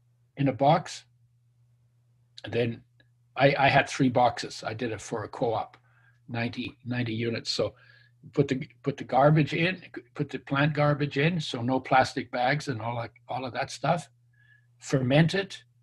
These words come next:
then took, take it to the next box, then take it to the next box. By the time it's gone through three boxes, it's, it's, uh, you could use it in the soil. It's basically soil again.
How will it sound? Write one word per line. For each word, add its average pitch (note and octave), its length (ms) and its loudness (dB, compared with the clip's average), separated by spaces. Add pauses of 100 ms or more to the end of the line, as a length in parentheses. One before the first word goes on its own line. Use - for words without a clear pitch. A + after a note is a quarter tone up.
(160)
then C3 220 0
took, B2+ 260 -6
take D3 240 2
it C#3+ 120 -2
to C#3 80 -2
the B2 120 -4
next C3+ 340 -4
box, - 460 0 (1160)
then A#2+ 120 -2
take C3+ 220 -2
it A#2+ 80 -4
to B2+ 100 -6
the A#2 100 -4
next C#3+ 340 -2
box. D3+ 480 -2 (140)
By A#2 120 -4
the A2 100 -8
time B2+ 320 0
it's - 200 -10
gone B2 280 -2
through B2+ 200 -6
three B2+ 220 -4
boxes, A#2 540 -2 (540)
it's, - 300 -12 (100)
it's, - 360 -12
uh, A2+ 240 -4
you A2 140 -10
could - 240 -16
use A2 280 -10
it A2 100 -10
in G#2 80 -10
the F#2+ 80 -12
soil. - 300 -14 (380)
It's - 160 -18 (200)
basically A2+ 380 -6
soil G2+ 320 -8
again. - 220 -16